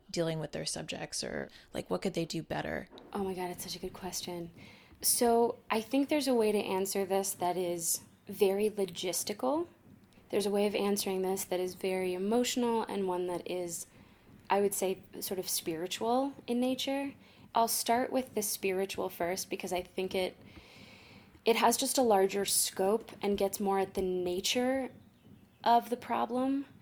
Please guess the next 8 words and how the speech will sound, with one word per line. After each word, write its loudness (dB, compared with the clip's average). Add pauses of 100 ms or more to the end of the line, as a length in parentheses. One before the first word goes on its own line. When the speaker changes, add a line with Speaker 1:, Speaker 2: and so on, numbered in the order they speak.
(520)
Speaker 2:
Um, 2 (1300)
oftentimes, 0 (120)
and 6
I 6
will 2
say 0
specifically 0
with, 0